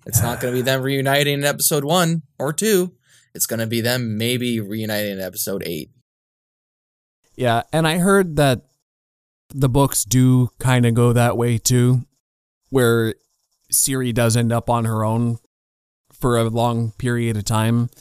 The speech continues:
Speaker 1: In the book, she ends up on her own a lot. <laughs>
Speaker 2: Yeah. I don't really wanna see that. I know that they already deviated from the source material. I just wanna see her with Geralt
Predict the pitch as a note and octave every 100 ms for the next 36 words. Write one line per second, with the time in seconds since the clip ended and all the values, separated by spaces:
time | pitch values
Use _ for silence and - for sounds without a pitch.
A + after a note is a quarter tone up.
0 | - - _ _ - C3 B2 G#2+ C3+ D3
1 | - B2+ B2+ C3+ A#2+ B2+ A#2 G#2+ G#2+ G#2
2 | G2 F#2+ D#2+ - G1+ - - - - A3
3 | - A3+ - A#3 - A3 - C#3+ G#2 -
4 | - _ _ _ _ _ _ _ _ _
5 | _ _ _ _ - F#3 F#3 E3 C#3+ C3
6 | C3 A2+ - B2 A#2+ A#2+ - - D3+ D#3+
7 | D3 C3+ A#2+ C3 C#3 C#3+ C3+ A#2+ G2+ -
8 | _ _ _ _ _ _ C#3 C3 C3+ C3+
9 | C3 A#2+ B2 A2 A#2 A#2 B2 A2 A#2+ A#2
10 | A2+ A2+ C#3 E3 D#3 C#3 B2 A2+ A#2+ A2+
11 | A2+ G#2+ F#2 G#2+ A2 G#2 G#2